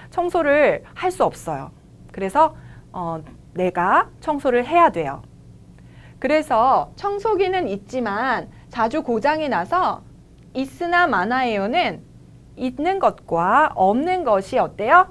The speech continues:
결과가 같아요. 있어도 내가 청소를 해야 되고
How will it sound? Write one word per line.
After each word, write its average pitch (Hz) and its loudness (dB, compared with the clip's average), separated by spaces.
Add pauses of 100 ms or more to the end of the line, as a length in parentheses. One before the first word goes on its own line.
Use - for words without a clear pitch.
(160)
결과가 214 2
같아요. 190 -4 (1120)
있어도 269 4
내가 214 2
청소를 370 0
해야 370 8
되고 185 -2